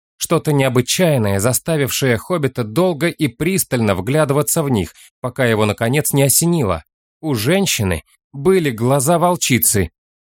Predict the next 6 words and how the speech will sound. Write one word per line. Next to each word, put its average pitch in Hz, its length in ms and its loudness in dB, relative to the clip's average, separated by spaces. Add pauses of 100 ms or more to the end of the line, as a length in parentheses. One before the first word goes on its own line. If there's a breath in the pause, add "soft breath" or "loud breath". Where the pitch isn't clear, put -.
а 117 180 0
у 110 80 2
зверя — 101 560 0 (320)
человеческие. 147 1080 0 (520)
Фолка 120 440 0
замер. 101 460 0